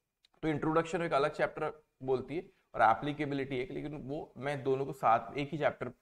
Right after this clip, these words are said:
कंसीडर करता हूँ। इंट्रोडक्शन में ही एप्लीकेबिलिटी वाला भी पार्ट मैं कवर करता हूँ। ओके, so यहाँ पे आज हम लोग, आज भी मतलब सिर्फ अकाउंटिंग स्टैंडर्ड, मेन अकाउंटिंग स्टैंडर्ड अभी हमारा शुरू ही नहीं हुआ है। अभी हम लोग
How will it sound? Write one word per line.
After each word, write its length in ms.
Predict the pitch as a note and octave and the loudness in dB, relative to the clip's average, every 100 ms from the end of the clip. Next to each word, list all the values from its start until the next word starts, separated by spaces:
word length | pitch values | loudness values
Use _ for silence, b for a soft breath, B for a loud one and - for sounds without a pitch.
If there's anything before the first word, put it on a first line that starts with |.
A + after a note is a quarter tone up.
| _ _ | _ _
कंसीडर 360 | A2 A2+ B2 B2 | -8 -6 -6 -4
करता 180 | A#2 B2+ | -4 -6
हूँ। 60 | |
इंट्रोडक्शन 460 | A#2 B2+ B2 - C#3 | -4 -2 -4 -4 -6
में 100 | D#3+ | -4
ही 60 | F#3+ | -6
एप्लीकेबिलिटी 840 | - A#2 - C3 B2+ C3 C3 C3+ | -4 -4 -2 -6 -6 -6 -4 -2
वाला 200 | A#2 A2+ | -2 -2
भी 120 | A#2+ A#2+ | -4 -2
पार्ट 280 | G#2 G#2+ C3+ | 0 -2 -8
मैं 120 | - - | -12 -10
कवर 240 | F2 E2 | -8 -10
करता 320 | D#2+ D2+ - | -12 -18 -18
हूँ। 360 | - _ _ G2 | -20 _ _ -16
ओके, 220 | A#2+ E3 b b b b _ - | -12 -12 b b b b _ 2
so 160 | G3 G3+ - - A#2 | 2 2 -4 -4 6
यहाँ 260 | C3 D#3+ | 6 8
पे 100 | E3+ | 8
आज 80 | F3 | 6
हम 100 | F3+ | 6
लोग, 140 | F#3 - | 2 6
आज 220 | E3 G3 | 8 8
भी 80 | A3 | 6
मतलब 160 | A3 | 2
सिर्फ 140 | A3 F#3 | 2 2
अकाउंटिंग 380 | E3+ E3 G3 | 4 2 0
स्टैंडर्ड, 300 | - F#3+ G3+ - - | -2 -2 -2 -6 -10
मेन 280 | C3+ D#3 G#3 | -2 2 2
अकाउंटिंग 360 | G3+ E3+ F3+ G3 | 2 2 2 -2
स्टैंडर्ड 260 | F#3+ G3 | -2 0
अभी 80 | F#3 | 2
हमारा 180 | F#3+ G3 | 2 0
शुरू 300 | - F3 F#3 | -2 0 2
ही 120 | G#3 A3+ | 2 0
नहीं 120 | C#3+ | 0
हुआ 120 | E2+ | -2
है। 60 | - _ _ - | -4 _ _ -8
अभी 160 | A#2+ | -4
हम 120 | A#2+ | -4
लोग 220 | B2 - | -4 -8